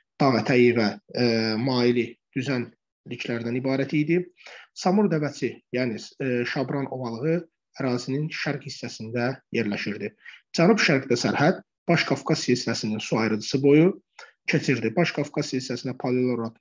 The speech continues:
müvafiq olaraq yan silsilə, yan silsilə uzanırdı. Burada, e, deməli, e, yarımsa yerfi, mıx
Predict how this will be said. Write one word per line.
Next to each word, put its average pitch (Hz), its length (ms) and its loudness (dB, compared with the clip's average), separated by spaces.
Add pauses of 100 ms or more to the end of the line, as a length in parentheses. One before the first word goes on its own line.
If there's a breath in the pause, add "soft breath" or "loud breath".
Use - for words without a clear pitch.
müvafiq 131 420 -2
olaraq 110 320 -8
yan 131 240 0
silsilə, 165 460 0 (1000 soft breath)
yan 139 200 0
silsilə 165 460 -2 (100)
uzanırdı. 117 520 -6
Burada, 147 340 0 (500)
e, 120 100 -4 (400)
deməli, 127 360 -2 (1700)
e, 139 80 -8 (1120 soft breath)
yarımsa 156 560 2
yerfi, 165 320 0 (140)
mıx 156 200 -2